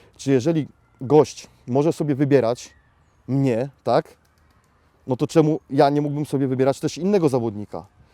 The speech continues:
Więc może dajcie mi, nie wiem, Boxdela, Barona, Bombla, dajcie mi może Meduzę. Po co mi randomowy gość, tak?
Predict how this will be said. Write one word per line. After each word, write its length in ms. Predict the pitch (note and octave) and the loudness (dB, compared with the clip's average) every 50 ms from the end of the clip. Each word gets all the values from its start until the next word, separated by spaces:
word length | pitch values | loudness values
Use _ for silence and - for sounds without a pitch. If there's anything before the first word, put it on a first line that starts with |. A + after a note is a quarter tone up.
| _ | _
Więc 220 | - B2+ B2+ - - | -6 -6 -6 -4 0
może 380 | C#3+ D3 C3 C#3+ D3 C3+ B2 A2 | 0 2 4 6 4 4 4 0
dajcie 320 | G#2+ C3+ D3 D#3+ - - C3+ | -2 0 0 0 -2 -4 -6
mi, 100 | B2+ B2 | -4 -4
nie 100 | C3 A#2+ | -4 -4
wiem, 200 | A#2+ A#2 G#2+ F#2+ _ _ _ _ _ _ _ _ _ _ _ _ _ _ _ _ _ _ | -4 -6 -8 -10 _ _ _ _ _ _ _ _ _ _ _ _ _ _ _ _ _ _
Boxdela, 520 | B2 B2 C#3 B2 A2+ G2+ B2+ B2 B2+ B2 | 0 0 0 0 2 2 2 2 2 2
Barona, 500 | A#2+ A#2+ B2 B2 B2 B2 B2 A#2+ A2+ A2+ G#2+ A2 | 2 2 0 2 2 0 0 -2 -2 -4 -6 -6
Bombla, 480 | A#2 B2 B2+ B2 A2+ B2 B2+ C3 A#2+ A2+ _ | -4 -4 -2 -2 -2 -2 -4 -4 -6 -10 _
dajcie 280 | A#2 B2 C3 C#3 A#2 C3 | -2 0 0 0 0 -2
mi 100 | C#3 C3+ | -2 0
może 220 | B2+ C3+ A2+ C#3 | 0 0 0 2
Meduzę. 520 | C3 B2+ B2+ A#2+ A#2+ A2 A#2 B2 B2+ A#2+ A2+ _ _ _ _ _ _ _ _ _ _ _ | 2 2 0 0 -2 -2 0 0 0 -2 -6 _ _ _ _ _ _ _ _ _ _ _
Po 80 | - - | -8 -2
co 120 | - F#3 | 0 2
mi 100 | D3+ C3+ | 4 4
randomowy 480 | C3+ C3+ B2+ A#2 A#2+ A#2 B2 A#2 A#2 A#2 | 4 4 2 0 0 0 0 -2 0 -2
gość, 260 | A2+ A2+ G#2 - - | -2 -4 -4 -6 -6
tak? 220 | - A2+ A#2+ A#2 | -4 -4 -4 -4